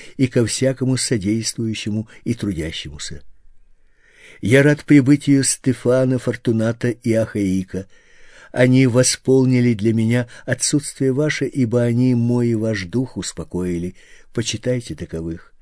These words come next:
Приветствуют вас церкви осийские. Приветствуют вас усердно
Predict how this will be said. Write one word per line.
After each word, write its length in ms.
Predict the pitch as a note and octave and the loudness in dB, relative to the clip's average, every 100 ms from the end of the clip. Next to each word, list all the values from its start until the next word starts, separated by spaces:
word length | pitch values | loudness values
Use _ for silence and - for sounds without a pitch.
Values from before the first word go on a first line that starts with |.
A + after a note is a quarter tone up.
| _ _ - - _ - - - - - - | _ _ -20 -20 _ -20 -20 -20 -20 -14 0
Приветствуют 680 | C3 B2+ C#3+ - - C#3+ C3+ | 4 6 4 2 2 2 4
вас 200 | C#3 - | 2 0
церкви 480 | - C#3 C#3 - | 0 2 2 2
осийские. 840 | C#3 C#3+ - G2+ F#2+ - - F2+ F#2 - - - - - - - - | 2 2 0 -2 -2 -6 -10 -12 -12 -18 -20 -20 -20 -20 -18 -8 2
Приветствуют 800 | C3+ B2 C#3 D3+ - D3+ D3 | 4 6 6 4 2 4 4
вас 220 | D3 D3+ D3+ | 2 2 2
усердно 600 | C#3+ C#3 D3 C3 D3 | 2 2 2 2 0